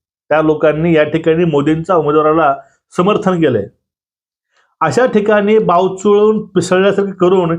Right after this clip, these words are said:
हे लोक आता असं वक्तव्य करतात. पण यांच्या याच वक्तव्यामधून यांचं देशप्रेम किती आहे, एका पक्षाला विरोध करावा, विरोध करण्यासाठी हे लोक कुठल्या स्तराला जाऊ शकतात,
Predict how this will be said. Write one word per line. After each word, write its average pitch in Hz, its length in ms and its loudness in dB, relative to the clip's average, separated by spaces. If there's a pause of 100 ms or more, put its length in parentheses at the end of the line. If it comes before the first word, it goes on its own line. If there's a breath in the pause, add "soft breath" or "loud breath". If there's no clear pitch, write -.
(320 loud breath)
हे 175 140 0
लोक 170 220 0
आता 170 280 0
असं 170 220 0
वक्तव्य 170 460 -2
करतात. 170 240 -2
पण 202 180 -4
यांच्या 185 400 0
याच 202 340 0
वक्तव्यामधून 214 800 0 (500 soft breath)
यांचं 180 300 0
देशप्रेम 220 640 0
किती 220 240 -2
आहे, 139 420 0 (480)
एका 151 300 0
पक्षाला 196 540 0
विरोध 202 460 2
करावा, 185 520 2
विरोध 175 440 0
करण्यासाठी 180 760 -2
हे 202 100 0
लोक 190 240 -2
कुठल्या 208 520 -2
स्तराला 185 420 0
जाऊ 175 300 2
शकतात, 165 500 -2